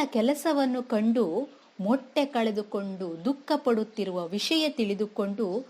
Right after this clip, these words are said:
ಸುತ್ತಲೂ ಹಾರುತ್ತಿದ್ದ ಇನ್ನೊಂದಿಷ್ಟು ಹಕ್ಕಿಗಳು ಗುಬ್ಬಿಗಳ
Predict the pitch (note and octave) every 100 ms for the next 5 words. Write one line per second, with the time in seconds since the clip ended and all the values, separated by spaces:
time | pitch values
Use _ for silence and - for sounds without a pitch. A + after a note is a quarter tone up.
0 | - - - C4+ A#3 - C#4+ E4 G#4 F#4+
1 | C#4+ B3+ A#3+ A#3+ G#3+ F3+ G3+ A#3 E4+ A4
2 | A4 F#4 D#4+ - - A3 G3+ - A#3 G3+
3 | F#3 F#3 C4+ A4 - - - D#3+ A3 A3
4 | C4 A3